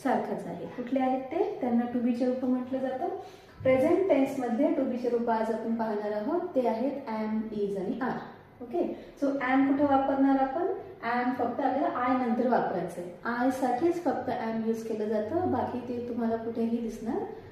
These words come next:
नाही. नंतर आपण पाहूया is कुठे वापरायचं आहे. He, she, it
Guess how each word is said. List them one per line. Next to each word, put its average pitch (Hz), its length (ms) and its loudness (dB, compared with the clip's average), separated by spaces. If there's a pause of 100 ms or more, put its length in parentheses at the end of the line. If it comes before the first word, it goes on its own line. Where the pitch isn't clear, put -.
(160)
नाही. 233 340 2 (460)
नंतर 269 340 6
आपण 294 100 4
पाहूया 294 400 6
is 277 220 0
कुठे 269 220 0
वापरायचं 190 500 2
आहे. 190 120 -2
He, 277 380 4
she, 262 600 -4
it - 160 0